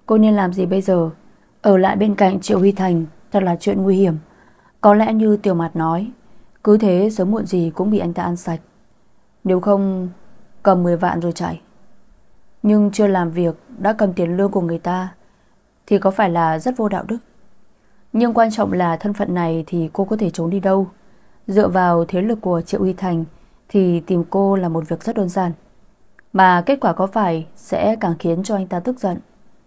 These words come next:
Triệu Huy Thành là loại người bá đạo, muốn nắm trong tay mọi thứ. Đến lúc đó anh ta sẽ đối xử với cô như thế nào? Càng nghĩ,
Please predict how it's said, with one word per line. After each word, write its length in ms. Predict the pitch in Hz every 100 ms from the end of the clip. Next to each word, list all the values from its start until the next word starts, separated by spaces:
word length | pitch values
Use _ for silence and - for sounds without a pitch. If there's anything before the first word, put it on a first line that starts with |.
| _ _
Triệu 160 | - 226
Huy 140 | 233
Thành 260 | 214 190 175
là 100 | 170
loại 160 | 175
người 180 | 175 170
bá 180 | 165 170
đạo, 300 | 214 196 208 - _ _ -
muốn 140 | - 202
nắm 160 | 202
trong 180 | 190 220
tay 140 | 214 202
mọi 200 | 190 -
thứ. 320 | 175 175 226 - _ _ _ _
Đến 160 | 185 208
lúc 140 | 262
đó 320 | 180 175 190 -
anh 120 | 202
ta 140 | 196
sẽ 140 | 185 190
đối 140 | 180
xử 180 | 180 170
với 120 | 170
cô 180 | 175 190
như 100 | 190
thế 100 | 180
nào? 300 | 190 190 160 - - - - -
Càng 200 | 190 180
nghĩ, 340 | 170 - 220